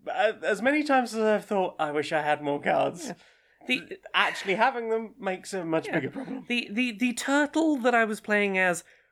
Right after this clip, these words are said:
Speaker 2: at the very least, was just, "Here is one thing. Every time I play a card, remember to look at my resources and go,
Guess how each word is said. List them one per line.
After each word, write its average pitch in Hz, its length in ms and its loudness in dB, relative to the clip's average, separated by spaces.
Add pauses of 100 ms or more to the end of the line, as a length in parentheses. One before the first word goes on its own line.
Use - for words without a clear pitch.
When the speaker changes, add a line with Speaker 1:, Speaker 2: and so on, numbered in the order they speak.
(520)
Speaker 2:
at 214 160 2
the 226 80 4
very 220 240 4
least, 202 280 0
was 175 220 -2
just, - 460 -2 (320)
"Here 220 360 2
is 180 120 2
one 170 180 0
thing. 135 280 -2
Every 175 220 2
time 214 200 0
I 233 80 4
play 240 180 4
a 247 60 4
card, 160 440 -2
remember 165 480 2
to 175 140 0
look 170 220 -2
at 180 80 0
my 165 80 2
resources 151 580 -2
and 151 140 -2
go, 135 260 0